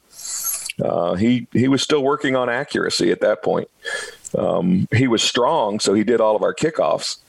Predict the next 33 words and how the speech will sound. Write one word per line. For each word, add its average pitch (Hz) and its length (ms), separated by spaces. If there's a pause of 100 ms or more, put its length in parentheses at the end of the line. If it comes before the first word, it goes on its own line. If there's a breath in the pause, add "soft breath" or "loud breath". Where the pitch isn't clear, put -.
(480 loud breath)
Uh, 92 340
he 117 220
moved 131 320
into, 104 880 (480)
uh, 92 320
being 104 340
our 98 120
field 147 320
goal 95 180
kick-, 95 220
our 107 100
full-time 123 480
field 92 220
goal 90 140
kicker 90 380
his 95 280
sophomore 101 480
year 107 360 (500 loud breath)
when 92 160
he 107 120
went 104 220
sixteen - 480
for 101 120
seventeen. 98 640
His 95 200
only 107 240
miss 113 240
that 90 160
year 90 140
was 90 100
from 92 160
fifty-nine 98 520
yards. 104 440